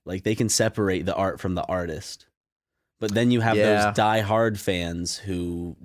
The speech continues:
Speaker 1: don't care and will defend them, and that's where it kinda gets kinda sticky.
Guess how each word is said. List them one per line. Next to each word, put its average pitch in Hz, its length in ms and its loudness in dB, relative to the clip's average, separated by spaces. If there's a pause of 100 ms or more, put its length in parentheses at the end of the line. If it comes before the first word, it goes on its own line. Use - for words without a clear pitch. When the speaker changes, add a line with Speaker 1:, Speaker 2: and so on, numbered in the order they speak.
(120)
Speaker 1:
don't 101 260 -4
care 95 200 -4
and 87 100 -4
will 85 80 -8
defend 104 460 -2
them, 180 280 -2
and 104 160 0
that's 104 260 -2
where 95 140 0
it - 80 -12
kinda 92 220 -2
gets 85 260 -4
kinda 87 420 -4
sticky. 123 680 -2